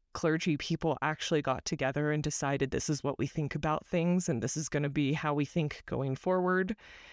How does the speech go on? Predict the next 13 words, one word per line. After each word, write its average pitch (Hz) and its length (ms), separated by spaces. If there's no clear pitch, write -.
Um, 143 420
but 175 140
most 170 360
of 170 60
the 170 80
time 147 400
it 151 180
did 156 220
vary 139 280
by 135 140
region. 131 520
And, 131 520
um, 127 460